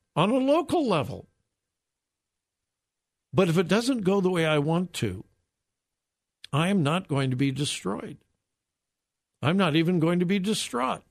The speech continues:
Am I going to be disappointed? Yes. But I'm not going to lose hope,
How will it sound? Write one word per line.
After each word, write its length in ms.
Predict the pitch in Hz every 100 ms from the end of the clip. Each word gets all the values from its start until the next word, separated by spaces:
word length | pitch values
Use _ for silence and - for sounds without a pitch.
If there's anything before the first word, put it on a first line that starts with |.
| _ - -
Am 120 | 175
I 60 | 185
going 200 | 185 214
to 60 | 202
be 120 | 196
disappointed? 720 | 208 - 202 196 233 294 240 -
Yes. 680 | 170 151 131 113 - - - _ _ _ _ _ _ _ _ _ _ _ _ _ _ _
But 240 | 156 160
I'm 140 | 151 151
not 160 | 190
going 140 | 190 175
to 120 | 160
lose 220 | 151 135
hope, 380 | 165 156 117